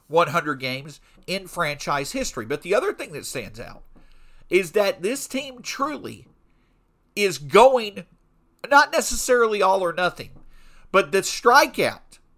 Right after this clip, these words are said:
pot-, the, the strikeout potential of the <laughs> offense and the strikeout potential of the pitching staff is definitely more prominent on this team than it has been in any team in franchise history.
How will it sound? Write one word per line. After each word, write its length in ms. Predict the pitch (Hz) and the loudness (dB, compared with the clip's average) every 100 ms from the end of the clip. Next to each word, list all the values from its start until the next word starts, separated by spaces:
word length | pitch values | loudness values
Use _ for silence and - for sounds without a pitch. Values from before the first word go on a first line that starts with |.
| _ - | _ -4
pot-, 180 | 180 180 | -4 -4
the, 420 | 160 160 165 - | -8 -6 -6 -6
the 140 | 156 151 | -6 -6
strikeout 560 | - 226 247 254 247 | 0 4 4 6 2
potential 420 | 240 - 202 247 220 | 2 -6 -4 -2 6
of 160 | 190 190 | 6 6
the 120 | 160 | 4
<laughs> 40 | 185 | 8
offense 580 | 247 - 302 320 - - - - | 8 6 -4 -8 -10 -20 -20 -14
and 140 | - 160 | -6 -4
the 40 | |
strikeout 460 | 170 220 226 233 - | 0 2 2 2 -2
potential 420 | - 220 226 226 | -6 -10 -6 -4
of 140 | 175 | -2
the 80 | 156 | -4
pitching 480 | 156 269 - 254 175 | -4 -8 -8 -12 -12
staff 480 | - 147 117 113 - _ _ _ _ _ | -6 -2 -2 -4 -12 _ _ _ _ _
is 160 | 180 165 | 0 6
definitely 720 | 254 269 247 233 190 208 202 - - | 6 6 -2 -10 -8 -8 -8 -14 -20
more 260 | 131 190 262 | -2 6 6
prominent 760 | 262 233 247 247 160 107 - - _ _ _ _ _ _ - | 6 -2 0 2 0 -8 -14 -20 _ _ _ _ _ _ -2
on 280 | 208 247 | 0 2
this 240 | 233 226 - | 0 -4 -4
team 320 | 233 208 175 | -8 -8 -8
than 120 | 170 | -6
it 60 | 143 | -6
has 340 | 165 208 202 | -2 -2 -2
been 220 | 175 190 | -4 -6
in 100 | 165 | -6
any 160 | 175 196 | -12 -14
team 220 | - 196 | -8 -8
in 80 | 185 | -8
franchise 480 | - 175 165 165 156 | -4 -4 -2 -4 -2
history. 400 | 208 - 107 | -6 -6 -12